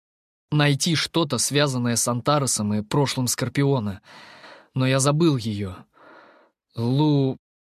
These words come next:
Имя этой Арнега не шло на язык. Я все еще не понимал, кто она такая, но чувствовал, что она была крайне важна для меня. Именно она вывела меня к прошлому Скорпиона.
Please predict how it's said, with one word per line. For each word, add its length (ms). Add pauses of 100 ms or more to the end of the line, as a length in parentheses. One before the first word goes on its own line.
(220)
Имя 320
этой 240
Арнега 360
не 120
шло 240
на 140
язык. 380 (560)
Я 140
все 180
еще 200
не 120
понимал, 380
кто 220
она 140
такая, 400
но 260 (140)
чувствовал, 500
что 200
она 160
была 200
крайне 440
важна 380
для 160
меня. 400 (260)
Именно 380
она 240
вывела 360
меня 240
к 100
прошлому 400
Скорпиона. 760